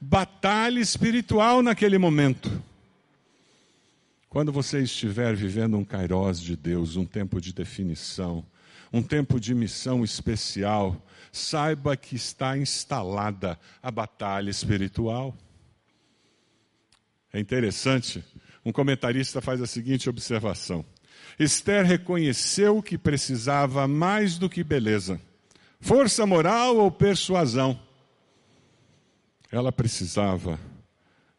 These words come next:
de força espiritual. Quando você enfrenta esses momentos de definição, você reconhece a batalha espiritual presente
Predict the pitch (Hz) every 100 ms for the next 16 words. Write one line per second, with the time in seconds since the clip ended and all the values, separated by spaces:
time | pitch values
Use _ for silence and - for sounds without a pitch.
0 | - 92 104 - 135 151 - - 151 135
1 | - _ _ _ _ _ _ _ _ 104
2 | - - 92 90 - 87 64 65 - -
3 | - - _ _ _ _ _ - 359 339
4 | 277 214 - 147 135 120 - 107 107 98
5 | 113 - 92 104 101 95 107 98 - -
6 | 127 101 - _ _ _ _ _ _ _
7 | _ _ _ _ _ _ - 131 - 139
8 | 131 - 120 120 151 151 - 143 117 107
9 | - 127 123 117 - 117 110 123 127 123
10 | 120 95 110 156 - - -